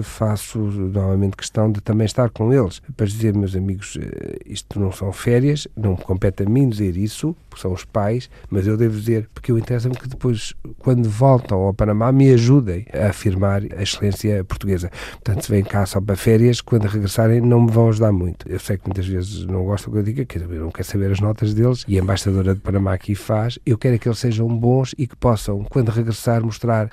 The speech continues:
que são bons profissionais, justamente porque estudaram nas universidades portuguesas. E esta afirmação económica portuguesa, marcas, serviços,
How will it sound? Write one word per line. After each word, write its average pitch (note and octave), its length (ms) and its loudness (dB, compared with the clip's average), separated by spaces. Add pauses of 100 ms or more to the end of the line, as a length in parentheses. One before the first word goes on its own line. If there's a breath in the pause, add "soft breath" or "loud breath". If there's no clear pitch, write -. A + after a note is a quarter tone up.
que - 60 -16
são G#2+ 160 4
bons A2 280 4
profissionais, G#2+ 540 -4
justamente G#2 400 -6
porque - 140 -12
estudaram G#2 520 -2
nas G2+ 440 0
universidades G2 580 -4
portuguesas. F2+ 500 -8 (100)
E D#3 60 4
esta D3 160 4
afirmação D3+ 720 0
económica A2+ 840 2
portuguesa, D3 720 -2 (200)
marcas, B2 540 0
serviços, B2+ 720 -4